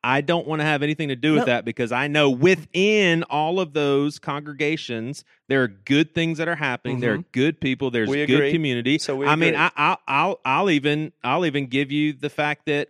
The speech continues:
Speaker 1: I would totally support a parent that says, "My kid is not going to Sunday school. I don't care what church it is. They're not gonna," I, I, I totally get that, and I totally agree. Now, I personally think that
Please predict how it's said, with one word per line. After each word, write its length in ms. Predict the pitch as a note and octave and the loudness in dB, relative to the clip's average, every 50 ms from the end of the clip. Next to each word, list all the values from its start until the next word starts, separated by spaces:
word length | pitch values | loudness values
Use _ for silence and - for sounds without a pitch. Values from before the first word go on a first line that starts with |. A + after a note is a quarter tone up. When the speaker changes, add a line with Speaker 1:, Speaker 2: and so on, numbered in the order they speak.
| _ - | _ -10
Speaker 1:
I 160 | - B2 C3 | -6 -4 -4
would 280 | C3 B2 B2 A2+ - _ - | -2 -2 -4 -6 -6 _ -12
totally 460 | - - B3 A#3 A#3 G3 F3 D#3+ C#3+ | -2 0 0 2 2 2 0 0 0
support 480 | - - C#3+ - - - C#3+ B2+ A#2+ - - | -2 -4 -8 -8 -6 -4 -2 -2 -2 -2 -4
a 200 | B2 A#2 A2+ G#2 | -6 -4 -4 -6
parent 360 | - - C#3+ C3 A#2+ A2 - | -8 -8 -6 -6 -6 -6 -8
that 120 | A2 G#2+ | -12 -14
says, 240 | - - G#2+ G2 F2 | -12 -10 -10 -10 -8
"My 140 | A2 A#2+ B2+ | -8 -8 -8
kid 200 | - - C3 A2 | -6 -4 -6 -6
is 120 | F#2+ E2+ E2 | -6 -6 -10
not 360 | G2 A2 C3+ D3 D3+ - _ | -10 -6 -4 -4 -6 -6 _
going 400 | - C3 B2 B2 B2 B2 B2 B2 - _ - - _ _ - | -6 -4 -4 -2 -4 -4 -6 -8 -12 _ -20 -20 _ _ -14
to 80 | G2+ | -14
Sunday 320 | - - - C#3 C#3 C3+ B2+ | -10 -4 -2 -2 -2 -2 -4
school. 500 | - - - B2 A#2+ A#2 A2+ A2+ A2 - _ _ _ | -6 -6 -4 -2 0 0 0 -2 -4 -6 _ _ _
I 60 | - A2+ | -8 -8
don't 180 | A#2+ G#2 - | -8 -8 -8
care 260 | - B2+ A#2+ A2 G2+ | -6 -4 -4 -2 -4
what 300 | F#2+ F#2+ G#2 C3 D#3+ - - | -6 -8 -6 -6 -6 -6 -4
church 280 | - D#3+ D3 C#3 - | -4 -2 -2 -2 -2
it 100 | C#3 B2 | -6 -6
is. 280 | B2+ B2 A#2+ A#2+ A#2+ A2+ | -4 -4 -4 -4 -4 -4
They're 120 | A2 G#2+ | -6 -8
not 240 | G#2 A2+ C3 B2+ B2 | -6 -4 -4 -6 -4
gonna," 140 | - C3 G2+ | -6 -8 -6
I, 160 | B2 D#3 E3 - C#3+ C#3+ | -4 -6 -6 -6 -8 -10
I, 40 | C#3 _ - - | -10 _ -18 -16
I 160 | C#3+ D3+ C#3+ _ - | -14 -14 -16 _ -18
totally 440 | - - - D#3 D#3+ E3 E3+ E3 D3+ | -18 -14 -10 -10 -8 -8 -8 -8 -8
get 220 | C#3+ D#3+ D#3 - | -10 -12 -10 -8
that, 120 | D#3+ D#3 | -10 -10
and 100 | - - | -8 -8
I 40 | C#3 | -10
totally 260 | - - D3+ C#3+ C#3 | -8 -8 -8 -8 -6
agree. 180 | C3 D3 D#3+ C#3 | -6 -6 -6 -6
Now, 160 | A#2 A#2 A2+ - | -4 -6 -6 -6
I 160 | G2+ C3 D3 | -4 -6 -6
personally 520 | - - - F#3+ D#3 - - D3+ D3 C#3+ C#3+ | -6 -4 -6 -6 -6 -6 -8 -10 -10 -10 -8
think 320 | - D3 C#3+ C#3 - - | -8 -6 -8 -8 -8 -8
that 220 | A#2+ A#2 A2 - | -6 -6 -6 -6